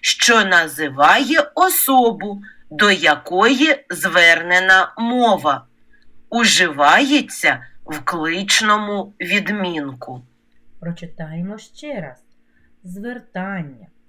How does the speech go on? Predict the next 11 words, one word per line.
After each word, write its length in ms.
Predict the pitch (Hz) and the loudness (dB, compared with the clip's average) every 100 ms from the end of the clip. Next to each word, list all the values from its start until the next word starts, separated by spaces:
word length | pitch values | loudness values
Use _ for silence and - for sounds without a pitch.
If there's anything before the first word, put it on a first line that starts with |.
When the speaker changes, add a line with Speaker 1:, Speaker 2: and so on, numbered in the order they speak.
| _ | _
Speaker 2:
це 180 | - 233 | -20 -20
слово, 720 | - 220 214 233 175 135 120 _ _ _ _ _ | -16 -16 -12 -10 -10 -12 -20 _ _ _ _ _
найчастіше 880 | 180 190 175 202 180 - 202 - 220 226 | -10 -10 -12 -16 -16 -16 -16 -16 -20 -18
іменник, 760 | 233 220 202 147 135 127 _ _ _ _ _ | -16 -12 -10 -12 -14 -20 _ _ _ _ _
або 580 | - 175 165 180 170 - - | -8 -4 -4 -2 -2 -4 -4
словосполучення 1600 | - 247 311 311 277 269 - 226 208 165 139 139 - 190 208 | -6 -6 -8 -10 -12 -16 -18 -14 -12 -12 -14 -18 -14 -12 -12
в 80 | 202 | -12
реченні, 680 | 220 220 202 - 208 208 202 - - _ - | -14 -14 -14 -16 -20 -18 -18 -20 -20 _ -20
що 320 | - - 202 | -20 -10 -8
називає 720 | 202 175 202 190 185 156 147 - _ | -8 -8 -10 -8 -8 -10 -12 -20 _
особу, 960 | 220 190 - _ 180 220 359 196 147 | -10 -10 -12 _ -10 -10 -10 -12 -14